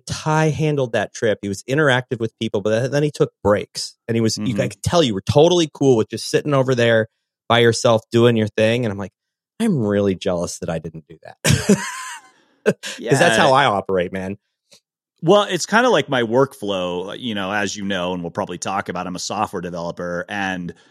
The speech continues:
Speaker 2: if you just sit here for eight or ten hours and try to be productive the whole time, you can't do it. It's not, it's not really possible. You, your productivity starts to drop off after, like, a critical point.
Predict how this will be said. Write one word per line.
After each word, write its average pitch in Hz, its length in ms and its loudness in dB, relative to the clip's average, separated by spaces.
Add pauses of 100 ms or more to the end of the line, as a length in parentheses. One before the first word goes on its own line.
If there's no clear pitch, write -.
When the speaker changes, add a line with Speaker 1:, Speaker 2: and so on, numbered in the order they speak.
(320)
Speaker 2:
if - 140 -6
you 170 60 -4
just - 300 0
sit - 180 -2
here 107 360 -2
for 101 360 -4
eight 131 240 -2
or 98 80 -8
ten 135 260 -6
hours 95 480 -8
and 87 140 -12
try 117 180 -6
to 113 80 -2
be 104 140 -6
productive 85 720 -10
the 92 80 -6
whole 101 240 -8
time, 98 420 -10
you 92 100 -12
can't 95 280 -10
do 113 160 -6
it. 78 80 -8
It's - 160 -10
not, 165 100 -4
it's - 160 -4
not 208 160 0
really 120 220 -4
possible. 95 480 -10
You, 107 220 -6 (480)
your 131 160 4
productivity 160 760 0
starts - 340 -4
to 104 80 -16
drop 110 460 -2
off 113 260 0
after, 95 520 -2
like, 107 220 -8
a 90 40 -20
critical 110 460 -4
point. 95 440 -10